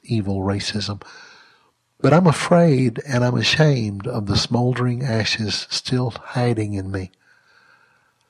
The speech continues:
I'm not free and I'm not healed un-, until the most outrageous racial attack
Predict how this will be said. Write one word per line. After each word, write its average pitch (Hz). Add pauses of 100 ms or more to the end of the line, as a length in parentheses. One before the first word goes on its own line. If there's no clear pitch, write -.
(160)
I'm 135
not 135
free 147
and 123
I'm 117
not 120
healed 110
un-, 98
until 113
the 107
most 107 (180)
outrageous 135
racial 127
attack 107